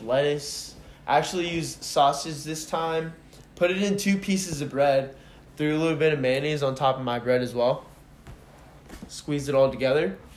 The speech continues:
Cleaned your lettuce. Always make sure to clean your guys' lettuce, because you guys, um, you guys can actually develop some sort of disease that does,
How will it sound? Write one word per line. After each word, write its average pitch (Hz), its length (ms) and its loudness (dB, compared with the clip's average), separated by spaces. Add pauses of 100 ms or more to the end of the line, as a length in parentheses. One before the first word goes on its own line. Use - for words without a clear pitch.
(200)
Cleaned 147 500 -6
your 135 180 -6
lettuce. 135 480 0 (120)
Always 180 320 8
make 165 200 -2
sure 170 160 0
to 147 80 -4
clean 147 240 -6
your 139 140 -4
guys' 120 400 0
lettuce, 113 500 -4 (460)
because 135 480 0
you 135 160 0
guys, 131 280 2
um, 113 420 -2 (480)
you 156 100 -2
guys 156 100 2
can 151 120 0
actually 147 340 2
develop 135 420 2
some 143 180 -6
sort 139 200 2
of 131 80 -4
disease 131 460 -4
that 139 180 2
does, 131 240 -6